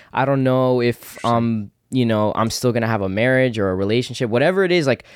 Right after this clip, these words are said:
Speaker 2: Yeah.
Speaker 1: you're, you're going through stuff where it seems as if life is throwing curveball after curveball, and you don't know how to deal with it.
Speaker 2: Hmm.
Speaker 1: You,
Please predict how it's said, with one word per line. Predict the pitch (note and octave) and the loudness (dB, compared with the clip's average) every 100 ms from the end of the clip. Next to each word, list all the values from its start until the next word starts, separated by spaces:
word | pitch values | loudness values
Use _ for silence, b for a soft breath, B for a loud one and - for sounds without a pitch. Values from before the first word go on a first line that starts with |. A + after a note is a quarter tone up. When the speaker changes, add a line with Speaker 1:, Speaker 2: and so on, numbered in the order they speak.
| B | B
Speaker 2:
Yeah. | G#2 G#2+ | -12 -6
Speaker 1:
you're, | B2 C#3 | 0 0
you're | B2 C#3+ | 2 0
going | C3 D#3 F3+ | 2 0 2
through | G3 | 0
stuff | - F#3+ F#3 | 0 -2 0
where | D3+ | 0
it | B2 - | 0 -2
seems | - D3+ F3 F#3+ E3 | -2 0 2 0 0
as | B2+ A2 | 0 2
if | C#3 D#3+ - - - _ - _ - | 0 0 -6 -20 -20 _ -20 _ -4
life | A#2+ C3 D3+ D3+ | 0 2 2 0
is | C3+ | 0
throwing | C#3 C3+ - - - _ - | 0 0 -4 -18 -20 _ -6
curveball | C3 C#3 C#3 C#3+ | 0 0 2 0
after | - A#2+ | 0 -2
curveball, | - C3 C3 D3 D#3 - | 0 0 2 2 0 0
and | A#2+ A#2+ | 0 2
you | B2+ | 2
don't | B2 B2 A#2+ | 2 2 2
know | A#2 | 2
how | A2+ | 0
to | G#2 | -2
deal | A2 A2 | 0 -2
with | G2 - | -2 -8
it. | - _ | -18 _
Speaker 2:
Hmm. | - | -2
Speaker 1:
You, | A#2 A#2+ | 0 0